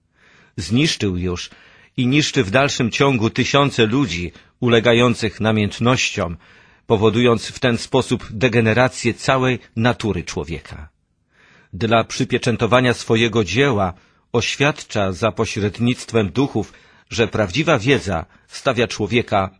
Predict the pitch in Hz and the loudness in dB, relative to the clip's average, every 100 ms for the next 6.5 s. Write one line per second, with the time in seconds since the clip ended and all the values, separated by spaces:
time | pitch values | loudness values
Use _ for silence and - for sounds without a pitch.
0 | - 123 98 82 - 90 76 78 65 _ | -2 -2 -2 -6 -6 -6 -6 -14 -18 _
1 | _ _ _ _ - 101 113 127 - 147 | _ _ _ _ -12 -4 -2 -2 -2 0
2 | 127 131 131 - - 123 175 117 87 82 | 0 -2 -4 -12 -8 -2 0 0 -2 -6
3 | _ _ - 110 110 - - - - 151 | _ _ -6 -4 -4 -8 -16 -16 -4 -4
4 | 160 - 87 - - _ _ _ _ - | -2 -4 -8 -10 -20 _ _ _ _ -6
5 | 95 107 127 117 - - 110 110 101 135 | -2 0 0 -2 -6 -4 -4 -2 -2 0
6 | 170 - 76 69 | 0 -4 -10 -12